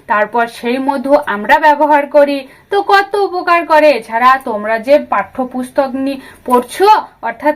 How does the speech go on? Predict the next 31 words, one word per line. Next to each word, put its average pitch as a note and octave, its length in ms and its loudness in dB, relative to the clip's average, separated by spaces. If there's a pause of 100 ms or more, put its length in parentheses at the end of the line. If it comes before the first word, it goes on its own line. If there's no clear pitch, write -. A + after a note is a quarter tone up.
বই A3+ 380 -4
পড়ছো, D4+ 600 0
সেই B3 320 -8
সমস্ত C#4 460 -6
বইগুলোও A#3+ 720 0
কিন্তু F#4 360 -2 (240)
বাঁশ A#3 360 -4
গাছ E4+ 240 -2
থেকে E4+ 240 -4
পাওয়া C#4+ 320 2
যায়, C#4 240 0
জানো C4 280 -2
তো? A4 220 4
কাগজ C4+ 440 -4 (120)
তৈরি D#4+ 340 -4
হয়, C#4+ 340 4 (200)
বাঁশ G#3+ 320 -4
গাছের B3 280 -4
সঙ্গে D4+ 440 0 (140)
অন্য A#3 360 -2
গাছও D4+ 320 4
লাগে, A3 400 0 (220)
তাহলে F4+ 220 -2
গাছ E4+ 300 -2
থেকে F4+ 220 -4
আমরা F4 300 2
বইও A#3+ 460 0
পাচ্ছি। E4 540 -2 (140)
সুতরাং B3+ 500 -2
তোমরা A#3 360 -2
কিন্তু C4+ 400 -6